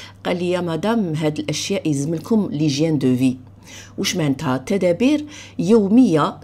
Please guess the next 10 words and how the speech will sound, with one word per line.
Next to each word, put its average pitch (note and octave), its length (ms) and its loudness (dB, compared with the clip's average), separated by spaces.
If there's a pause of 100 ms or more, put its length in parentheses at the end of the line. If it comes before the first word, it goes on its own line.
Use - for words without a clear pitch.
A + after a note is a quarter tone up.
تعودوا D3+ 260 -2
تستعملوها. E3+ 800 -2 (380)
مثلًا E3 320 2
لو D3 180 4
بالي، C3+ 320 2
شوفوا - 280 -4
انا C3+ 120 4
هنا D#3 240 -2
جبت - 460 -8
متر F3 500 -4